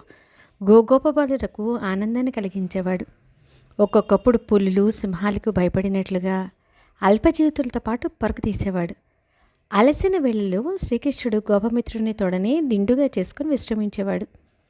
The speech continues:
పుణ్యము పండిన ఇతర గోపబాలురు అతనిని వీవిన వీచి హాయిని కలిగించేవారు.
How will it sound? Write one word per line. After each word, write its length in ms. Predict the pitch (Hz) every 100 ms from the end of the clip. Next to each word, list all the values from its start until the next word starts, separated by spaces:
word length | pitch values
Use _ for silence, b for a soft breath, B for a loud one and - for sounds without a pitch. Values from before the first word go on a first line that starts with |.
| _ _ _ -
పుణ్యము 360 | 262 285 349 370
పండిన 320 | 302 269 262
ఇతర 240 | 233 233
గోపబాలురు 640 | 233 226 226 214 214 190 190
అతనిని 600 | 208 196 180 185 190 202
వీవిన 540 | 202 202 196 233 240 202
వీచి 480 | 180 190 - 403 - b b b b -
హాయిని 420 | - 220 269 302
కలిగించేవారు. 800 | 247 196 196 185 - 196 190 214